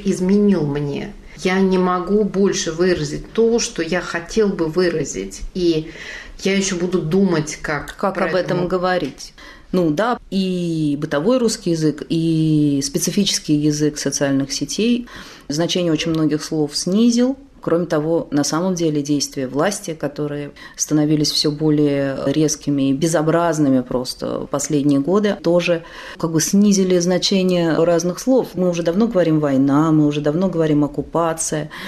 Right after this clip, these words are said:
Speaker 2: Мы не предполагали, что это может быть еще сильнее. У нас нет слов для того, чтобы говорить о настоящей. Ну, это тоже было, но это была метафора.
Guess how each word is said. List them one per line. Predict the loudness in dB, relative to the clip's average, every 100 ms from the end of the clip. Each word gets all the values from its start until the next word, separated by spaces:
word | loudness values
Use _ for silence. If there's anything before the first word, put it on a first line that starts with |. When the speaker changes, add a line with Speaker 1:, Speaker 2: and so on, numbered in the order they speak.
| -12 -16 -10
Speaker 2:
Мы | -4 2 4
не | 4
предполагали, | 2 -2 0 0 2 2 2 2
что | -2 -4 0 2 0 -4 -18 -20 -14
это | -6 -2 0
может | 2 2 0
быть | -2 -2
еще | -2 0 0
сильнее. | 2 2 2 2 2 -2 -10 -2
У | 2
нас | 2 2
нет | 2 2
слов | 0 -4 0 0 0 -10 -12
для | -4 0
того, | 2 0
чтобы | 0 -2 0 2 0 -2 -6
говорить | -2 0 2 2 0 0
о |
настоящей. | 0 0 0 2 2 2 0 0
Ну, | 0 -2 -14 -6
это | -2 0 -2
тоже | 0 2 4 2
было, | 2
но | 2
это | 2 2
была | 2 2
метафора. | 2 0 -2 -2 -2 -4 -6